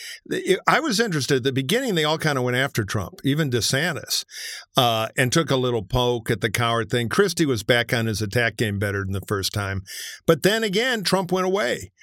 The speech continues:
None of them wanted to really post up other than some spending stuff early, which, uh, Nikki should have hammered the whole time.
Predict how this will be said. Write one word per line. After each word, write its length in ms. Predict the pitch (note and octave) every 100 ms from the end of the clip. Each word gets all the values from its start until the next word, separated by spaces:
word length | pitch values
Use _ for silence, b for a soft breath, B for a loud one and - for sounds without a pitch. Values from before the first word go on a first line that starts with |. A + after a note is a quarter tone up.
| B B B
None 360 | A#2+ A#2+ C#3+ G#3
of 100 | A3
them 180 | F#3 F#3
wanted 360 | D#3 D3 D#3
to 80 | D3
really 320 | C#3 B2+ C3+
post 440 | B2+ - C#3 C3+ -
up 240 | D#3+ -
other 160 | C3+ C#3
than 200 | C3 C3+
some 220 | - A#2+
spending 480 | - - D3 G#3+ D3+
stuff 320 | - B2+ G#2+
early, 240 | C3 F#3 C3
which, 280 | A2 G2+ -
uh, 140 | A2
Nikki 280 | G#2 D3+ D#3
should 200 | A2+ A#2
have 80 | G2
hammered 320 | G#2+ G#2+ G#2
the 100 | G2
whole 140 | G2+ G2+
time. 400 | C3 D#3 A#2